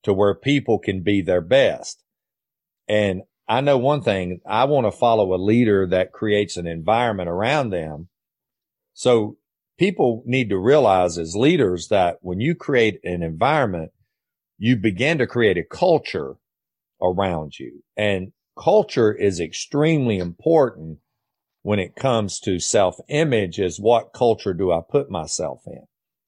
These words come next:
And you tend to create a culture that is one that people are dr-, are, are, are driven to, one that people want to be in, one that people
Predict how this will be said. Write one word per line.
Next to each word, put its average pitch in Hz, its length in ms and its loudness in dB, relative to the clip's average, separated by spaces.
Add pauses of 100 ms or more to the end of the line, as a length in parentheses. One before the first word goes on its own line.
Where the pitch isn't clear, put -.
(460)
And 101 160 -4
you 95 120 -4
tend 127 280 -2
to 104 80 -2
create 110 320 0
a - 160 -6
culture 107 400 0
that 90 260 0
is 85 420 -4 (840)
one 110 260 2
that 98 180 -4
people 98 540 -2
are 87 140 0
dr-, 85 340 -10
are, 92 420 2
are, 87 420 0 (380)
are 87 160 -4
driven 104 520 2
to, 80 240 -6
one 98 240 -2
that - 140 -10
people 87 460 -6
want 131 480 0
to 101 100 -6
be 82 320 -6
in, 65 240 -12 (420)
one 107 320 0
that 92 220 -4
people 92 680 0